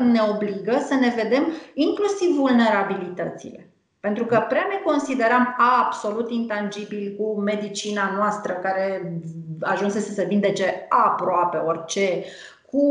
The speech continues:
uh, uite, nu e o întâmplare faptul, poate, faptul că cel mai lovit sistem de sănătate a fost sistemul de sănătate din Lombardia, care este considerat cel mai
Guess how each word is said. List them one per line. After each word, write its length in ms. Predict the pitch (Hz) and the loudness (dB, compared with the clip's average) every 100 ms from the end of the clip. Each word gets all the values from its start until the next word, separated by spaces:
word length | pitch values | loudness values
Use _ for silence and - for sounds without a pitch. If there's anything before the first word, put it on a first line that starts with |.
| 277 254 226 | 6 6 4
uh, 580 | 226 226 220 214 214 214 | 2 2 4 2 2 0
uite, 200 | 349 330 - - - - | 2 2 2 -6 -12 -4
nu 120 | 277 | 0
e 100 | 415 453 | 2 2
o 20 | 466 | 2
întâmplare 520 | 370 311 285 294 254 | 2 2 2 2 2
faptul, 400 | 233 247 233 - | 2 0 -2 -4
poate, 520 | 196 - 254 202 - | -10 0 0 2 -4
faptul 580 | - - 226 226 226 208 208 | -10 -4 -2 -2 -2 -2 -2
că 140 | 185 | -4
cel 180 | - 254 | 2 4
mai 200 | 269 262 | 6 6
lovit 360 | 226 208 240 - | 2 0 -4 -6
sistem 400 | 208 - 214 226 | -14 -6 -4 -2
de 120 | 220 214 | -4 -4
sănătate 540 | 202 196 196 175 175 | -4 -4 -2 -2 0
a 100 | 220 | 0
fost 280 | 240 240 - | 0 -2 -4
sistemul 380 | 240 - 233 226 | -8 -4 -2 -2
de 80 | |
sănătate 400 | 220 220 208 220 | -2 -2 -2 0
din 180 | 226 226 | 0 2
Lombardia, 800 | 214 208 202 175 160 - - - - _ _ | 2 4 4 2 0 -6 -10 -12 -18 _ _
care 180 | 220 220 | 0 2
este 220 | 226 240 | 0 -2
considerat 640 | 233 214 233 214 247 254 | -2 -2 2 2 2 0
cel 380 | - - 339 359 | -2 2 4 4
mai 160 | 269 | 4